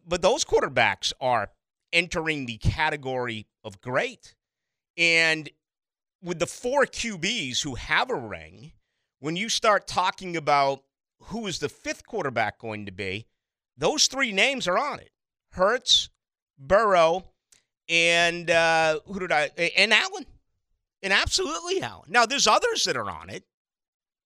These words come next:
okay, including hopefully Trevor Lawrence, but there's no doubt that those three are. All right, the franchise tag has come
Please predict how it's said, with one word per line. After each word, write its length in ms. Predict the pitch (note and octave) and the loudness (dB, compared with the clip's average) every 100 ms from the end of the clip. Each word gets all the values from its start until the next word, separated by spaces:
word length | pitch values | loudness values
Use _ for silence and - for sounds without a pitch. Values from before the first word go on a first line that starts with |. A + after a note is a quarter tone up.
| _ | _
okay, 440 | C#3 D3 D#3 C#3 - | -6 -2 0 2 0
including 340 | D3 A3 A#3+ | -2 -4 0
hopefully 460 | F3 A3+ B3+ G3 F#3+ | 2 2 0 -4 -2
Trevor 340 | F#3 F#3 D#3+ | 0 2 0
Lawrence, 560 | D3+ D4 B3 F#3 - - _ _ _ _ | -2 -2 -2 -2 -4 -4 _ _ _ _
but 200 | D3+ - | -6 -4
there's 260 | E3 G3 D#3 | -2 0 2
no 120 | E3 | 2
doubt 340 | C#3+ G3 - _ _ | 4 2 0 _ _
that 140 | A2+ | -10
those 280 | B2+ A#2+ - | -6 -4 -6
three 380 | - G2 E2+ E2+ _ _ _ _ _ _ _ _ | -8 -8 -8 -10 _ _ _ _ _ _ _ _
are. 360 | G3 - - - | -12 -12 -16 4
All 100 | A3+ | 6
right, 180 | A3+ - | 6 0
the 80 | - | 0
franchise 640 | C4 C#4 - C4 A3 - | 2 2 4 4 4 2
tag 340 | A3+ G#3 G3 | 4 6 4
has 160 | E3+ D#3 | 0 -4
come 420 | - G#3+ A3+ A3+ | 2 4 4 0